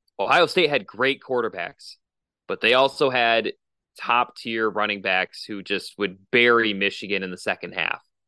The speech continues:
So to me, I think the biggest key, undoubtedly, for Michigan's offense is get that run game really going. I think all season there's, there's been kind of that, huh, they're not as,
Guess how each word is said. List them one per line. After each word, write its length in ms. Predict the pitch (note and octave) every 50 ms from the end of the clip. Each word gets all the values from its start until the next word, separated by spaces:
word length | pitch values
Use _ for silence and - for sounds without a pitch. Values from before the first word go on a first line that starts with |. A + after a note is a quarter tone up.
| _ _ _ _ _
So 140 | - B2
to 60 | B2+ C3+
me, 240 | D#3+ F#3+ G3 F#3+
I 80 | F3+ E3+
think 180 | - F#3 E3+ -
the 80 | D#3
biggest 400 | B2+ - D3 D#3+ D#3 E3 E3 -
key, 360 | - F3 E3+ E3 D#3+ D#3 - - -
undoubtedly, 800 | C3+ D3 D#3 D3+ C#3 C3+ C3+ C#3 C#3 C3 A2+ C3 C3+ C3+ C#3 C#3 _ _ _ _ _ _
for 120 | - B2+
Michigan's 380 | A2+ B2 A#2+ - - C3 A#2+ G#2+
offense 440 | A#2 A2+ A#2+ A#2+ - C3+ B2+ A#2+ -
is 120 | G2+ F#2
get 240 | - B2 C3+ C#3 -
that 180 | D3+ C#3+ C3 F2
run 220 | A#2+ A#2+ A#2+ A#2
game 460 | G#2+ A2+ A2+ A2 A2 G#2+ G#2 G#2 G#2 _
really 520 | - A2+ A2+ C#3 D3+ D3+ D3 C3+ C3 A#2+ A2+
going. 380 | A#2 G#2+ G2+ F#2 E2 - - _ _ - - -
I 120 | A2 B2
think 180 | C3 C#3 C3+ C3+
all 140 | C3+ C#3+ C#3+
season 480 | - - D#3 D#3 D3+ C#3 D3+ D#3+ D3+
there's, 240 | C#3 B2 A#2 - -
there's 200 | - A#2 A2+ A2
been 160 | - B2 A#2
kind 220 | G#2+ - A#2 A2+ A2+
of 60 | G#2
that, 220 | A2+ G#2+ G#2 G2
huh, 260 | - B2+ C#3+ C#3 C3
they're 100 | A2+ A2
not 200 | A2+ C3 D3 D3
as, 200 | C#3+ C3 - -